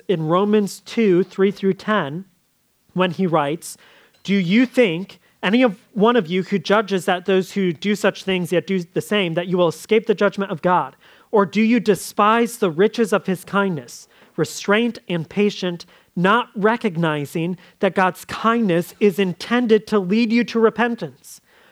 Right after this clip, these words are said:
But because of your hardened and unrepentant heart, you are storing up wrath for yourself in the day of wrath, when God's righteous judgment is revealed."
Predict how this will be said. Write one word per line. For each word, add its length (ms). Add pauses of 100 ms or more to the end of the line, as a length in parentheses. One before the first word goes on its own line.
(140)
But 140
because 400
of 100
your 120
hardened 580
and 140
unrepentant 680
heart, 440 (280)
you 160
are 100
storing 480
up 160
wrath 460
for 160
yourself 640
in 160
the 80
day 260
of 180
wrath, 440 (300)
when 140
God's 320
righteous 440
judgment 500
is 160
revealed." 460